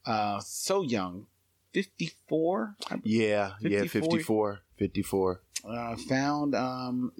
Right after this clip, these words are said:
Speaker 1: dead in his Brooklyn, uh, home.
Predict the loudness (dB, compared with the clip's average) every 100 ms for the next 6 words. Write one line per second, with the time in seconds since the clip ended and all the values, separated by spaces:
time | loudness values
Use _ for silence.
0 | 0 2 2 0 0 2 0 0 -2 -2
1 | -4 -10 -4 -2 0 0 2 0 -4 -6
2 | -4 -4 -2 -4 -2 -2 0 0 -2